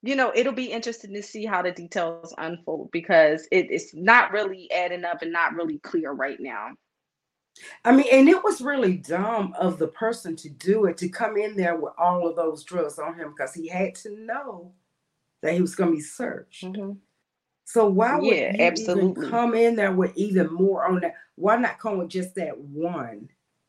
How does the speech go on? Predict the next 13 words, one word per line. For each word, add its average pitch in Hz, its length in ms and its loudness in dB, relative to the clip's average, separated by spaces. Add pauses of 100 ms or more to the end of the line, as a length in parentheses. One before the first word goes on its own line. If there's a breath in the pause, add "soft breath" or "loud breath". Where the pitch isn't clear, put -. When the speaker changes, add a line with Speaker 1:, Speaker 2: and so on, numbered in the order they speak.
(340)
Speaker 2:
If 170 260 0
you, 170 240 -2
you 214 140 4
know 220 180 6
what 214 120 2
Speaker 1:
Mm-hmm. 214 40 0
Speaker 2:
I'm 220 80 -4
saying? 214 280 -2
If 180 120 -2
you 180 80 -6
just 170 280 -6
wanted 175 320 -2
to 139 320 -8